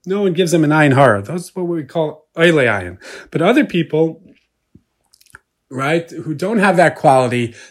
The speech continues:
that aren't just naturally beloved, right, you have to be a little more careful as to what you show, because there you have to be samui min ha'ayin. The Gemara says, "Lishach Hashem bracha ba'asamecha." Hashem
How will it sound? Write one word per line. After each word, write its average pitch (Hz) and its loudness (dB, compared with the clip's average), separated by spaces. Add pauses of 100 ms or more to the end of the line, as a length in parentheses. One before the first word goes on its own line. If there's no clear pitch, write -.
that 127 -10
aren't 185 -4
just 156 -4
naturally 151 0
beloved, 135 2 (260)
right, 156 -8
you 180 -4
have 190 -6
to 208 -12
be 196 -2
a 202 0
little 202 0
more 196 2
careful 190 2
as 127 -8
to - -10
what 139 -4
you 135 -6
show, 110 -8
because 120 -10
there 190 -4
you 190 -2
have 175 -2
to - -6
be 165 0
samui 180 2
min 120 -4
ha'ayin. 107 -12 (340)
The - -14
Gemara 165 -6
says, 160 -2
"Lishach 180 0
Hashem 151 -2
bracha 165 -2
ba'asamecha." 156 -6
Hashem 156 -2